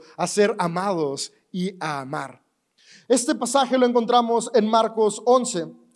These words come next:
aunque también se encuentra en algunos otros evangelios. Pero hoy voy a leer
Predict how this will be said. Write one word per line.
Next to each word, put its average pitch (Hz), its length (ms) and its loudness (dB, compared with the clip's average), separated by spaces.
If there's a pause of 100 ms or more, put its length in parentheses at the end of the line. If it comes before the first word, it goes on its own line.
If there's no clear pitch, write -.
(140)
aunque 233 160 -6
también 240 320 0
se 226 80 -4
encuentra 190 580 -2 (580)
en 185 140 0
algunos 202 420 2
otros 185 300 -2
evangelios. 190 520 0
Pero 240 160 -2
hoy 262 40 -6
voy 285 120 0
a - 20 6
leer 220 440 2